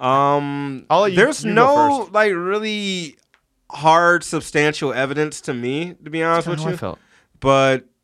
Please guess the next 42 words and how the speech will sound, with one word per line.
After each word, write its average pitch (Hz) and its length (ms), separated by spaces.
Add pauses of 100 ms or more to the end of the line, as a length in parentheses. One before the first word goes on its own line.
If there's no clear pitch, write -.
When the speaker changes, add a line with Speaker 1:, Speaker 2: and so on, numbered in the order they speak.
(260)
Speaker 1:
you 143 120
know, 131 240
l-, 131 120
listen 170 360
to 180 120
the 143 80
stories. 127 760 (1080)
It's - 80
kinda - 240
fucked - 300
up, 160 220
to 117 60
be 123 120
honest 156 280
with 120 180
you. 123 80
Like, 123 160
I 156 120
don't, 185 160
I 170 120
don't 220 140
know 226 140
how, 202 160
I 156 140
really 180 300
don't 151 240
know 147 180
how 139 160
I 123 100
feel 127 260
about 131 280
it, 131 80
'cause, 117 220
like, 113 180
I, 120 240
s-, - 120
part 165 220
of 175 80
me 175 180
is 156 140
like, 131 300 (960)
"Man, 123 560